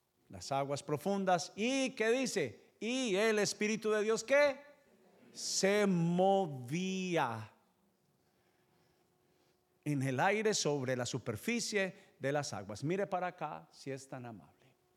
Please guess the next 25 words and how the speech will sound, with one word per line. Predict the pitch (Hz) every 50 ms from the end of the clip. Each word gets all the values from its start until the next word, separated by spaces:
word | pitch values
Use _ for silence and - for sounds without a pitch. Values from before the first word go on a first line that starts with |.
| _ _ _ _ _ _ _ _ _ _ _ _ _ _ _ _ _ _ _ _ _ _ _ _ - - _ -
En | 143 160
el | 170 175
original, | 175 160 180 180 - 190 185 190 226 247 262 262
la | 262 254 -
palabra | - 196 196 202 220 226 220 226 220 220
viento | 180 156 143 160 170 185 196 214 214 202 185 - - - 113 107 104 98 - _ _ _ _ _
o | 131 131
soplo | - - - - - 196 214 220 214 220 - - 117 110 107 101 - - _ _ - -
o | - 151
movimiento | 143 143 143 139 123 131 127 131 147 175 208 226 226 - - 170
es | 156
la | 165 196 - -
palabra | 160 151 147 147 156 165 170 180 175 - -
ruaj. | - 139 147 156 160 147 117 101 - - - - - _ _ _ _ _ _ _ _ _ _ _ _ _ _ _ _ _ _ _ _ _ _ _ _ _ _ _ _ _ _ _ _ _ _ _ _ _ _ _
Y | - 120
le | 113 104
voy | 107 135 160 175
a | 175
explicar | 170 - - - 156 151 151 - 151 135 147 147 143 -
qué | - 135 117
significa | - - 147 139 - 135 110 156
esa | 139 - 139 -
palabra | - 120 110 113 123 127 131
extraña, | 120 - - - - - - 127 123 123 127 123 120 -
ruaj. | 110 117 120 117 110 98 -